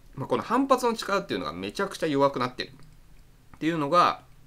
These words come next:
まあ、この二つの足を見てわかると思います。反発してるポイントは一緒なんですけども、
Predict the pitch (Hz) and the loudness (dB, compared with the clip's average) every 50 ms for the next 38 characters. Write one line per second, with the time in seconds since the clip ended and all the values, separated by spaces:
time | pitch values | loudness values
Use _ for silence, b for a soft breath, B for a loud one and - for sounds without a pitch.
0 | - - - - - - - - - - - - 131 123 120 - - - - 117 | -20 -20 -20 -20 -20 -20 -20 -14 -6 -6 -4 0 0 0 0 0 0 -2 -2 -2
1 | 78 69 - - 90 85 71 - 95 104 82 - - 92 - - - - - - | -4 -2 -2 -4 -6 -6 -4 -2 0 0 0 0 -2 -4 -4 -4 -8 -12 -12 -14
2 | - - - - - 220 262 269 269 247 - 247 247 - 220 208 214 - - - | -12 -14 -8 -2 0 2 2 2 0 -4 -4 -4 -4 0 0 0 0 -2 -4 -4
3 | 180 202 233 240 226 - 220 220 - 160 - - - 160 160 151 113 87 - - | -2 -2 -2 -4 -4 -4 -4 -2 -4 -4 -6 -4 -2 0 0 0 -2 -2 -6 -6
4 | - 101 95 92 98 107 95 85 | -6 -6 -6 -4 -4 -4 -4 -4